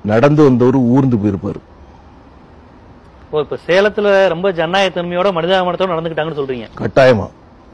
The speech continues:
Speaker 1: கட்டாயமா. சவால் விட்டுட்டு வரீங்கன்னா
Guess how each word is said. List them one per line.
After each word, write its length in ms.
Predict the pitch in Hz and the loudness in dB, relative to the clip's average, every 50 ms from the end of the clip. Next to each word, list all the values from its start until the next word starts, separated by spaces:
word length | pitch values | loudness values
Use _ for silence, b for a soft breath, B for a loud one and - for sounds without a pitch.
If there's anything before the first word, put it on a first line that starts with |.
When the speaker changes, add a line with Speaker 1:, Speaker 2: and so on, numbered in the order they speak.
| - - - - - - - - - - - - - - - - - - - - - - - - | -20 -20 -20 -20 -20 -20 -20 -20 -20 -20 -20 -20 -20 -20 -20 -20 -20 -20 -20 -20 -20 -20 -14 -6
Speaker 1:
கட்டாயமா. 480 | - 113 98 - 127 123 110 87 - - - - - - - - - - - - - - - - - - - - | -6 -4 -2 0 0 0 0 0 -4 -10 -14 -20 -20 -20 -20 -20 -20 -20 -20 -20 -20 -20 -20 -20 -20 -20 -20 -14
சவால் 380 | - - 139 160 208 254 247 | -4 -2 0 2 4 4 4
விட்டுட்டு 380 | 233 220 185 185 180 170 190 190 | 4 2 0 0 0 2 4 4
வரீங்கன்னா 360 | 185 180 180 202 247 311 | 4 4 4 4 2 0